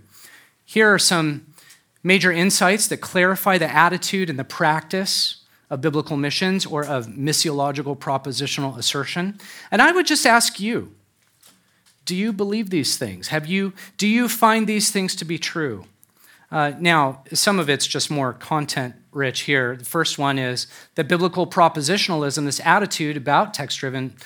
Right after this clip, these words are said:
uh, activities, is what characterized the hope of Old Testament and New Testament believers. But do you believe that that's your model to follow?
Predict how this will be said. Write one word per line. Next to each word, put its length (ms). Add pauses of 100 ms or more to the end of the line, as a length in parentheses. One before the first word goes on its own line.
(300)
uh, 40
activities, 920
is 240 (1080)
what 260
characterized 1040 (920)
the 140
hope 420
of 140
Old 180
Testament 300
and 80
New 100
Testament 380
believers. 540 (720)
But 160
do 80
you 80
believe 280
that 120
that's 240
your 160
model 320
to 60
follow? 440